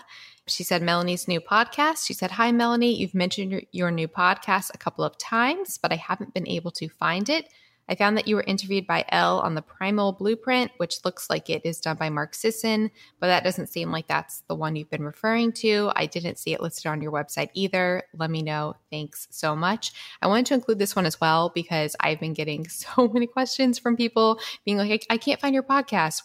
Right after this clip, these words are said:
Where is it?" It's because I keep plugging it, but I haven't actually, it's not out yet, guys. <laughs> That's why.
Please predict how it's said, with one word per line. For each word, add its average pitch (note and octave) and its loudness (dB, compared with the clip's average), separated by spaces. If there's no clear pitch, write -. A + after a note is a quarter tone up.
Where A3 2
is A3+ 2
it?" E3 2
It's - -6
because C4+ 4
I A3+ 2
keep - -8
plugging F3+ 2
it, D#3+ 0
but E3 4
I - 2
haven't E3+ 0
actually, E3 0
it's - -6
not E3+ 0
out C#3+ 0
yet, - -6
guys. - -8
<laughs> - -2
That's G3 2
why. - -2